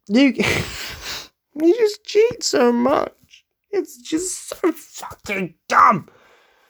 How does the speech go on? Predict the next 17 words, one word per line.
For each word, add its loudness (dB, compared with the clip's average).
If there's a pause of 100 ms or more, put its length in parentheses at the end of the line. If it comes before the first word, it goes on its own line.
(200)
Like, -14
why? -4 (760)
I -6
get -4
the -4
writers -4
were -12
still -6
trying -8
to -14
figure -6
it -4
out, -6
but -8 (800)
did -6
the -4
writers -2